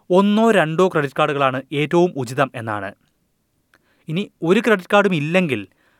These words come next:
നല്ല ക്രെഡിറ്റ് റിപ്പോർട്ട് ഉണ്ടാകും എന്ന് വിചാരിക്കുന്നവരുണ്ടാകും. അതും തെറ്റാണെന്ന്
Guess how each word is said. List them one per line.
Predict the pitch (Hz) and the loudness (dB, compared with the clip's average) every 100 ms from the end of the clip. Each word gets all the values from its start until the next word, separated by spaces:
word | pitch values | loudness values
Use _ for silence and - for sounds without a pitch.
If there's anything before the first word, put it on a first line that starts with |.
| _ 147 | _ -4
നല്ല | 165 196 220 | -2 0 0
ക്രെഡിറ്റ് | 190 175 180 | 0 -2 -4
റിപ്പോർട്ട് | 180 185 175 | 0 0 0
ഉണ്ടാകും | 170 160 156 | 0 -2 -4
എന്ന് | 143 180 | -4 -2
വിചാരിക്കുന്നവരുണ്ടാകും. | 156 143 135 143 127 113 113 170 - _ - | 2 0 0 -2 -2 0 -2 -2 -6 _ -4
അതും | 185 240 220 | 0 0 0
തെറ്റാണെന്ന് | 156 147 127 120 | 0 0 -2 -6